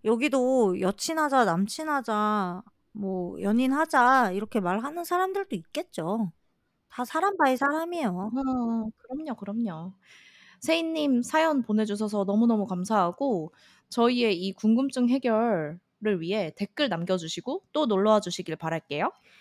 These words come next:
Speaker 1: 사실 저희가 국제 연애가 토픽이라고는 말을 했지만 살다 보면 사람 사는 게 다 거기서 거기고 똑같아요. 그래서 남녀든 여녀든 남남이든 그런 호감이 느껴지고 관계가 발전하면 뭐 다 똑같은 것 같아요, 어디나.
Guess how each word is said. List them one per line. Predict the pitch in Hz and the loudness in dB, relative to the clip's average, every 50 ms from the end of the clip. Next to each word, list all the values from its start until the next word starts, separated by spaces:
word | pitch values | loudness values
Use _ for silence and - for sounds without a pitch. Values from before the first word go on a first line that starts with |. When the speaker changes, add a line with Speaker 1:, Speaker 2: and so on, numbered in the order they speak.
| _ _ _ _ _ | _ _ _ _ _
Speaker 1:
사실 | - - 294 294 311 254 | -8 -4 0 0 2 4
저희가 | 240 214 214 233 226 233 220 214 214 214 208 | 4 4 4 4 4 4 6 6 6 4 2
국제 | - - 202 _ - 302 320 311 | 0 -6 -16 _ -2 0 4 4
연애가 | 269 226 208 208 202 202 - 190 185 180 | 4 4 4 2 0 0 0 -2 -2 -2
토픽이라고는 | - - 277 - - 349 349 311 320 285 277 247 233 226 208 196 180 165 | -2 -2 -2 -2 -2 -4 -2 0 2 2 2 4 4 2 2 0 0 -2
말을 | 160 170 170 180 185 | -4 -4 -4 -2 -2
했지만 | 240 247 - - 202 185 208 247 254 214 175 180 - - - - _ _ - | -4 -4 -4 -4 -2 2 4 4 4 4 2 0 -6 -14 -20 -20 _ _ -12
살다 | - - 349 359 403 381 | -8 -6 -4 -2 0 0
보면 | - 294 262 240 254 269 294 294 269 214 208 | 2 2 2 2 2 2 2 2 2 0 0
사람 | 214 - 302 330 349 330 302 | -2 -4 -6 -6 -6 -6 -4
사는 | 302 330 349 359 370 359 | -4 -4 -4 -4 -4 -6
게 | 330 - | -6 -8
다 | - - - 190 | -10 -12 -16 -12
거기서 | - - 208 202 202 - - | -6 -4 -2 -2 -2 -4 -6
거기고 | - - 180 180 208 226 - 247 247 | -4 -6 -4 -4 -4 -4 -4 -4 -4
똑같아요. | 240 - - - 320 - - 359 302 220 190 208 233 226 185 165 156 - | -4 -8 -12 -14 -14 -8 -4 -2 0 0 0 0 0 -2 -2 -4 -6 -6
그래서 | - 214 208 220 226 214 247 247 247 214 175 - - - - - - _ _ _ _ - | -4 -2 0 0 0 0 0 2 2 2 0 -2 -8 -18 -20 -20 -20 _ _ _ _ -6
남녀든 | - 170 180 214 233 233 247 240 233 - 214 185 175 175 170 170 | -2 0 2 4 4 6 6 4 4 4 2 2 2 2 2 2
여녀든 | 175 185 208 226 240 247 247 208 226 214 214 214 208 196 190 | 2 2 2 4 4 4 4 4 2 2 2 2 0 0 -2
남남이든 | 165 160 180 214 233 247 254 240 226 214 196 190 190 185 185 185 180 175 - _ - - - _ _ _ | -2 0 0 2 4 4 4 4 2 0 -2 -2 -2 -2 -2 -2 -4 -4 -8 _ -18 -20 -20 _ _ _
그런 | - 277 262 277 269 262 | 2 4 4 4 4 4
호감이 | - 320 311 359 359 359 339 311 247 | 2 2 4 4 4 4 4 2 0
느껴지고 | 190 185 185 - - 277 277 - 240 220 - 190 185 196 196 196 180 175 - | 0 -2 -2 0 -2 -2 -2 -2 -6 -6 -4 -2 0 0 0 0 -2 -4 -6
관계가 | - - 202 214 220 285 294 277 277 | -8 -8 -6 -2 0 0 2 4 2
발전하면 | - - 170 175 175 - 226 233 220 208 196 214 247 269 240 | 2 2 -2 -4 -2 -2 0 2 2 2 2 2 2 2 2
뭐 | 185 175 175 | 0 0 -4
다 | 170 - - 240 | -6 -6 -8 -10
똑같은 | - - - - 359 - - 381 | -8 -8 -8 -8 -8 -6 -6 -6
것 | 359 302 | -6 -6
같아요, | 240 165 151 _ - - 208 185 180 175 180 180 | -6 -6 -10 _ -8 -8 -8 -6 -6 -8 -8 -6
어디나. | 185 185 - 208 202 190 185 170 170 | -8 -6 -6 -6 -6 -6 -6 -6 -8